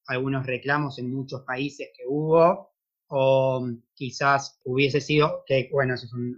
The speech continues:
una cuestión más política que ustedes analizan mucho mejor, pero esas, esas tendencias al autoritarismo que se vio en muchos países,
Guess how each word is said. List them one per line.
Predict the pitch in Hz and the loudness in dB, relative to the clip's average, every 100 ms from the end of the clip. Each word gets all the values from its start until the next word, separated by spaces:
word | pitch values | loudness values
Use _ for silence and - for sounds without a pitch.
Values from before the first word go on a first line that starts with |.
| - | -14
una | 123 127 | -12 -12
cuestión | 120 - 135 | -12 -10 -6
más | 127 123 | -4 -4
política | - 127 131 131 123 | -6 -6 -8 -10 -12
que | 113 | -12
ustedes | - 127 120 - _ _ _ _ | -8 -6 -4 -8 _ _ _ _
analizan | 127 123 120 123 123 | -6 -4 -4 -4 -4
mucho | 120 120 131 | -2 -2 -4
mejor, | 127 170 170 180 180 | 0 6 6 6 4
pero | 143 135 | 2 2
esas, | 135 135 - - | 2 -2 -4 -10
esas | 135 147 123 | -4 -4 -2
tendencias | 139 135 139 143 135 | -2 0 -2 -2 -4
al | 131 | -4
autoritarismo | 123 131 123 120 127 131 131 | -4 -4 -6 -4 -6 -4 -6
que | 123 117 | -6 -10
se | - 117 | -10 -10
vio | 120 | -8
en | 120 | -8
muchos | - - | -14 -10
países, | 139 139 160 - 165 160 - | -2 0 0 4 4 4 -4